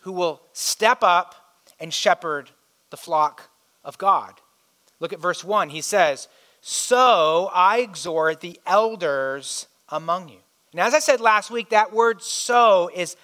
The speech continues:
very important. It's a very important transitional word that connects the suffering of the church in verse nineteen of chapter four to the elders' need to lead the church in verses one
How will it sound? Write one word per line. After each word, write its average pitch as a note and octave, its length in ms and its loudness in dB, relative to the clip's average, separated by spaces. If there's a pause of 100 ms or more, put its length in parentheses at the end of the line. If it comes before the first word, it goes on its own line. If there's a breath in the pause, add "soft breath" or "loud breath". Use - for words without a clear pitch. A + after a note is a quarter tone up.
(120)
very A#3+ 560 0
important. G#3 580 -4
It's D#3 60 -14
a E3 40 -12
very A3+ 360 2
important G3+ 880 -4 (240 soft breath)
transitional G#3+ 840 -4
word F3+ 440 -4 (720)
that F#3 160 -4
connects A3+ 380 -2
the G3+ 80 -8
suffering A#3 460 -2
of G#3 100 0
the F#3 80 -10
church G#3+ 300 0
in F3 100 -12
verse F#3 300 -4 (120 soft breath)
nineteen A3 600 -4
of F#3+ 80 -6
chapter F#3 320 -2
four D3+ 500 -4 (320 soft breath)
to A3 160 -10
the G3 220 2 (160 soft breath)
elders' A3+ 640 2 (480 soft breath)
need A#3 480 2
to G3+ 80 -12
lead A#3 420 -2
the C4+ 80 -6
church F3 460 -6
in D#3+ 200 -14
verses F3+ 360 -6
one F#3 520 -6